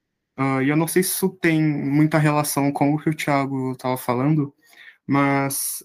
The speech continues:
ah, eu acredito que exista a morte física e uma espécie de morte moral, sabe? Ah, eu vou usar o exemplo do Martin Luther King, sabe?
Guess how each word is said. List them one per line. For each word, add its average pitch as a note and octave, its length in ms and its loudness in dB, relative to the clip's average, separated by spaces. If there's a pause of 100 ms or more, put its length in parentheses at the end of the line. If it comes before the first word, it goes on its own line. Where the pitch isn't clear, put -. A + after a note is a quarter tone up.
ah, B2+ 420 -2 (260)
eu D3+ 80 4
acredito E3 340 4
que F3+ 100 4
exista E3 360 4
a D#3+ 140 4
morte D#3+ 340 4
física G#3+ 840 0 (680)
e F3 680 4
uma E3+ 140 6
espécie E3+ 540 2
de D#3 380 2
morte D#3+ 500 4
moral, D#3 680 4
sabe? C3 440 -2 (720)
Ah, C#3+ 480 0 (360)
eu D3+ 80 -2
vou E3+ 100 4
usar E3+ 200 4
o E3+ 80 4
exemplo D#3+ 680 0
do D3 540 0
Martin E3+ 380 2
Luther E3+ 320 4
King, B2+ 420 0 (260)
sabe? B2+ 340 -4